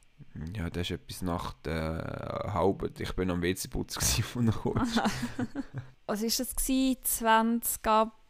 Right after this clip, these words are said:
Speaker 2: oder fünfundzwanzig ab habe ich natürlich Push-Nachricht bekommen vom Motorsportmagazin.
Speaker 1: Nein, die habe ich nicht, die App.
Speaker 2: Ja, das, ja, dort liegt der Fehler, hey.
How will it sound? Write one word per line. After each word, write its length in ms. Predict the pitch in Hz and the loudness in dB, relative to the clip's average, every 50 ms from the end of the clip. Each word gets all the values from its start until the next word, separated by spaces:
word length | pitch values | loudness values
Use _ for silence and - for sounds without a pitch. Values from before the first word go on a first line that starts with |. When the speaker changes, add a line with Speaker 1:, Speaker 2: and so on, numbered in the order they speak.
| - - | -6 -4
Speaker 2:
oder 200 | 196 208 214 214 | -2 0 -2 -2
fünfundzwanzig 760 | - 233 233 247 247 240 - - 240 226 233 226 - - - | -2 -2 0 0 0 0 2 2 4 4 4 2 2 2 2
ab 200 | 208 208 - - | 2 2 4 4
habe 140 | 214 208 196 | 2 2 4
ich 60 | 190 | 2
natürlich 480 | 180 185 - - 180 - 196 - - | 0 0 0 -2 -2 -2 -2 -2 -2
Push-Nachricht 640 | - - 226 - - 240 240 233 233 226 247 233 - - | -2 0 0 2 4 4 4 4 4 2 0 4 6 6
bekommen 300 | - 254 - 226 208 202 | 6 6 4 2 0 0
vom 140 | 190 190 | 0 -2
Motorsportmagazin. 1120 | 185 190 - - 214 220 - - 240 226 - - 247 233 - 262 247 - - 202 190 196 202 - - - - - - - - | -2 -2 -2 -2 -2 -2 0 0 -2 -2 0 -2 -2 -2 -2 -4 -4 -2 -2 -2 -2 -2 -4 -6 -8 -14 -20 -20 -20 -16 -8
Speaker 1:
Nein, 180 | 101 110 110 107 - | -8 -6 -6 -6 -6
die 160 | 104 95 95 | -4 -4 -2
habe 180 | 95 92 95 | -2 -2 -2
ich 60 | 98 95 | -2 -2
nicht, 240 | 95 92 90 - | -2 -4 -6 -6
die 120 | - 92 90 | -6 -4 -4
App. 300 | 90 87 - - - - - - - - - - - _ _ _ - - - - - - - - 202 | -4 -6 -8 -12 -16 -18 -18 -20 -20 -20 -20 -20 -20 _ _ _ -20 -20 -20 -20 -20 -20 -14 -10 -4
Speaker 2:
Ja, 180 | 190 185 190 | -2 0 0
das, 480 | 185 - 196 180 175 - - - - - - | 0 -2 -4 -4 -2 -2 -2 -2 -4 -6 -8
ja, 300 | 196 185 185 185 190 214 | -6 -4 -2 0 0 2
dort 260 | 220 226 233 - - | 2 2 2 2 2
liegt 240 | 233 233 233 - - | 2 2 2 2 0
der 80 | 226 - | 2 4
Fehler, 380 | 214 190 180 180 190 202 220 220 | 4 4 4 2 2 0 2 2
hey. 180 | 190 190 190 | 0 -2 -4